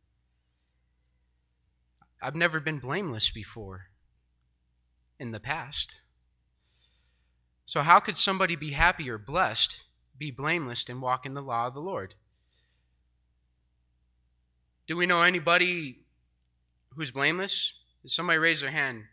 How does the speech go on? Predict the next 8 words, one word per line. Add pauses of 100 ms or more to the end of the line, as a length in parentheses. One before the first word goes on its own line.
(560)
You
know
anybody
who's
blameless? (1600)
Outside
of
Christianity?